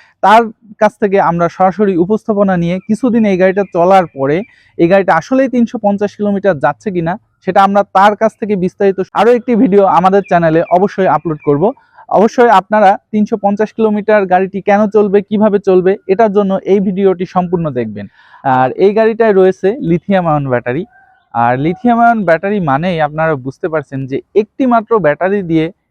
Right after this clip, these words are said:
এই গাড়িটি প্রায় তিনশো কিলোমিটার পর্যন্ত এক চার্জে চলে যেতে পারে। তো আমি সর্বপ্রথম আপনাদেরকে যেটি জানাতে চাই, সেটি হচ্ছে গাড়ির দাম। আহ, তো রুহুল ভাই আমাদের সাথে আছে, আমি রুহুল ভাইয়ের কাছেই সরাসরি দামটা জিজ্ঞেস করবো। ভাই,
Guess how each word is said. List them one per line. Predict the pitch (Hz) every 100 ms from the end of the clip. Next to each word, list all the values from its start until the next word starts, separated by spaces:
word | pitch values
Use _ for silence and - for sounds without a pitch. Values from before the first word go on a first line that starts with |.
| -
এই | 156 185
গাড়িটি | 175 170 175 170
প্রায় | 151 196 220 214
তিনশো | 190 220 233 - 233
কিলোমিটার | 220 214 202 196 185
পর্যন্ত | 180 160 151 143 -
এক | 151 156 -
চার্জে | 156 143 135
চলে | 156 131 110
যেতে | 104 92
পারে। | 98 - _ _ _ - -
তো | 196
আমি | 185 185 233 226 240 -
সর্বপ্রথম | 240 233 220 247 262 262 247 214
আপনাদেরকে | 85 180 185 208 208 208
যেটি | 175 175 185
জানাতে | 147 151 180 175
চাই, | 147 139 214
সেটি | - 220
হচ্ছে | 240 233 - 214
গাড়ির | 165 170 151
দাম। | 131 120 92 _ _ _ _ -
আহ, | 123 127
তো | 123 175
রুহুল | 190 214 220
ভাই | 226
আমাদের | 196 196 196
সাথে | - 190
আছে, | 202 196
আমি | 196 190
রুহুল | 170 196 190
ভাইয়ের | 190 190
কাছেই | 185 190 202
সরাসরি | - 151 160 160
দামটা | 147 143 147 147
জিজ্ঞেস | 151 -
করবো। | 165 156
ভাই, | 156 170 120